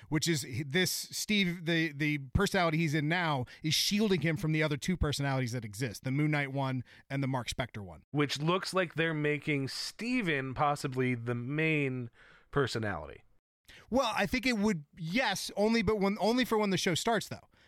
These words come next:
Speaker 1: 'Cause I think he'll learn that Mark Spector was why he is who he is. I think he, I think he's gonna learn about being an assassin, uh, or a mercenary, just like we're gonna learn about it.
Speaker 2: Yeah,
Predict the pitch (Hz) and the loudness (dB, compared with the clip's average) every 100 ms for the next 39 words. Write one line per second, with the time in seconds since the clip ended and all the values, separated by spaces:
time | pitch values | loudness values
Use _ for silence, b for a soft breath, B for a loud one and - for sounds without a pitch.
0 | b 175 202 185 214 196 208 180 208 226 | b 0 2 2 2 4 4 4 4 4
1 | 196 180 175 180 - 196 - 175 156 143 | 4 4 2 0 0 -2 0 0 2 0
2 | 135 160 160 160 143 104 156 147 143 151 | 0 2 2 2 0 -2 -2 -2 -2 0
3 | 131 131 110 120 147 208 - B B - | 0 -2 -4 -2 0 0 -2 B B -8
4 | - 196 254 - 233 233 240 214 175 185 | -2 0 0 2 2 4 4 4 4 4
5 | 180 165 160 131 165 160 143 131 160 147 | 4 2 2 2 2 2 0 0 0 0
6 | 151 208 220 - B B B 151 151 143 | 0 0 -2 -4 B B B 0 2 2
7 | 151 143 151 165 202 208 220 240 - - | 2 2 2 2 2 2 2 -2 -2 0
8 | 185 196 143 139 170 139 117 110 98 90 | 2 2 2 2 4 2 -2 -6 -10 -14
9 | 87 _ _ _ b 175 | -18 _ _ _ b -4